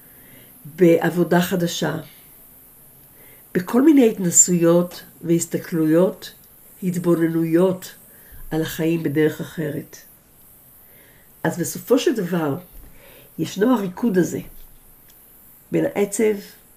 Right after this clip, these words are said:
לשכול, לחיים אחרים,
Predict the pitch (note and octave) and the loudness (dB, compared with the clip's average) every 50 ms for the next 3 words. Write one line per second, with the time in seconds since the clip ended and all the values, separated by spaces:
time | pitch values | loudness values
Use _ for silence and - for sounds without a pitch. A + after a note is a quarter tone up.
0 | _ _ _ _ _ _ _ - - - _ - _ _ _ _ - D#3 C#3 - | _ _ _ _ _ _ _ -20 -20 -20 _ -20 _ _ _ _ -10 -8 -8 -8
1 | - - - F#3 F3 F3 F3+ F#3 F#3 F#3 - - - - - _ _ _ _ _ | -6 -4 0 2 2 2 2 0 -2 -4 -10 -20 -20 -20 -20 _ _ _ _ _
2 | - - - _ _ _ _ _ - - _ - - - - - - E3 - - | -20 -20 -20 _ _ _ _ _ -20 -20 _ -20 -20 -20 -16 -10 -10 -8 -6 -6
3 | F3+ D#3+ D#3+ D3+ F3 - - E3 D3+ D#3+ F3+ F#3+ G3 G#3 G#3+ | -4 -4 -4 -4 -6 -8 -8 -6 -4 -4 -4 -4 -4 -6 -10